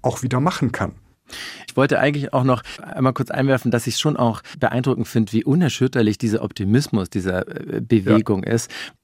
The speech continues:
Speaker 2: ohne jetzt schwarz malen zu wollen. Ich sage jetzt mal, die Aussichten mit Kriegen, Krisen, Pandemien, Klimakatastrophe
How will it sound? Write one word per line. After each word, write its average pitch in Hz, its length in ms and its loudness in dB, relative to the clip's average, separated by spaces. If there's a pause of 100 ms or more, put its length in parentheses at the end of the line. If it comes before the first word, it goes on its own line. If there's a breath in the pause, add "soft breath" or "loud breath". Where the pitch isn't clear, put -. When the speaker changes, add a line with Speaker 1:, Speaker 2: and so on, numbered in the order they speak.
(120)
Speaker 2:
ohne 139 300 6
jetzt 107 140 -2
schwarz 117 340 0
malen 101 260 2
zu 95 180 -6
wollen. 98 440 2 (320 loud breath)
Ich - 100 -6
sage 107 140 2
jetzt - 80 -6
mal, 104 80 2
die - 140 -2
Aussichten 113 760 0
mit 110 160 0 (240)
Kriegen, 110 480 2
Krisen, 107 540 2
Pandemien, 107 880 2
Klimakatastrophe 110 1200 2